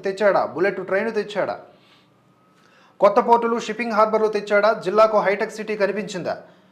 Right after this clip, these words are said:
బాబు రిపోర్ట్ అంతా బోగస్. మన ప్రోగ్రెస్ రిపోర్ట్ మీరే చూడండి. కొంగజపం ఎందుకని నిలదీస్తే నాపై శాపనార్థాలు. కోపంతో ఊగిపోతున్నారు. దత్తపుత్రుడు కార్లు, భార్యల మాదిరిగా నియోజకవర్గాలను మారుస్తున్నాడు.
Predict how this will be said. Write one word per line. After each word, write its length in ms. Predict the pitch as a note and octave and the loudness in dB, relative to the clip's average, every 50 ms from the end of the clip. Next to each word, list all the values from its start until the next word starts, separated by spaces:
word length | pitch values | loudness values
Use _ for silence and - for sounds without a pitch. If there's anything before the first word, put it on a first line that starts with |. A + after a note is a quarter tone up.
| _ _ _ _ - | _ _ _ _ -2
బాబు 300 | A#2+ C#3 F#3 G3+ G3+ G3+ | 2 4 4 6 6 4
రిపోర్ట్ 360 | F#3 F#3 F#3 G3 G#3+ G#3 G#3+ | 4 4 4 2 2 2 0
అంతా 200 | G3+ G3 G#3 G3 | 0 0 2 2
బోగస్. 460 | F#3 F3 F#3 G3 G3 F3+ C#3 - - - - - _ _ _ _ _ - | 2 2 0 0 0 -2 -4 -6 -10 -16 -20 -20 _ _ _ _ _ -10
మన 100 | - D#3 | -8 -8
ప్రోగ్రెస్ 440 | E3 D#3+ E3+ F#3 G3 G3+ A3 G#3+ - | -4 0 2 2 2 2 0 -2 -2
రిపోర్ట్ 300 | G3 F#3 G3+ G#3 G3+ - | -4 -4 -4 -4 -4 -4
మీరే 220 | E3+ E3+ F#3 G3 G3+ F#3+ F3+ | -6 -4 -4 -4 -4 -4 -4
చూడండి. 300 | F#3 F3+ F3+ C#3+ A2 - - - - _ _ _ _ _ - | -4 -4 -4 -6 -8 -12 -18 -20 -20 _ _ _ _ _ -4
కొంగజపం 540 | F3 G3+ G#3 A3+ G#3 A3+ G#3+ G#3+ G#3+ G#3 | -2 0 0 0 0 0 0 -2 -4 -4
ఎందుకని 420 | F#3+ F#3+ G3 G#3 G#3+ G#3+ G#3+ G3+ G3 | -2 -2 -2 -2 -4 -4 -4 -6 -4
నిలదీస్తే 500 | F#3+ F#3+ G3 G3+ G3+ G#3 F#3+ G#3 A3 A3 | -4 -4 -2 -2 -4 -4 -6 -6 -6 -4
నాపై 300 | G3+ F#3+ F#3+ G3 G3+ G3 | -2 -2 -2 -2 -4 -4
శాపనార్థాలు. 960 | F#3+ F#3+ F#3+ G3 G3+ G3+ G3 G3 E3+ - E3 C#3 G#2+ F#2+ - - - _ _ _ _ | -2 -2 -4 -2 -2 -4 -4 -4 -4 -6 -8 -8 -8 -10 -14 -18 -20 _ _ _ _
కోపంతో 400 | - F3 G3 G3+ G#3+ G#3+ G#3 G#3+ | 0 0 2 2 0 -2 0 0
ఊగిపోతున్నారు. 760 | G3+ F#3 F#3 G3+ G#3 G3 F3 G3+ F#3+ F#3+ F3+ D3+ A#2+ G#2 - - - - _ _ - | 2 4 2 2 0 -2 -2 -4 -4 -4 -4 -4 -4 -6 -6 -12 -20 -20 _ _ -6
దత్తపుత్రుడు 580 | C3+ - - G#3+ G#3 F#3+ G#3+ - G3+ G#3 G3 G3 | -4 -2 -2 -2 -4 -4 -4 -4 -2 0 0 0
కార్లు, 520 | F#3+ F#3+ - F3 F#3 G3+ G3 G3+ G#3 G#3+ | -2 2 2 4 4 4 2 0 -2 -2
భార్యల 400 | F#3+ - D#3 E3 F#3 G3 G#3 G#3 | -2 0 0 0 2 2 2 0
మాదిరిగా 440 | G3+ F#3+ F#3+ F#3+ F#3+ F#3+ G3 G3+ G3+ | 2 2 0 0 0 0 0 0 0
నియోజకవర్గాలను 840 | F#3 E3 F3+ G3+ G3+ G3 G3+ G3+ G3 F#3+ F#3 F#3 G3 F#3+ F#3+ G3 | 0 -2 -4 -4 -4 -4 -2 -2 -2 -2 0 0 0 -2 -2 -2
మారుస్తున్నాడు. 640 | F#3+ F3 E3 E3+ F3 F3 - E3+ D#3 C3+ A#2 G#2+ | -2 -2 -2 -2 -2 -6 -10 -10 -8 -8 -8 -8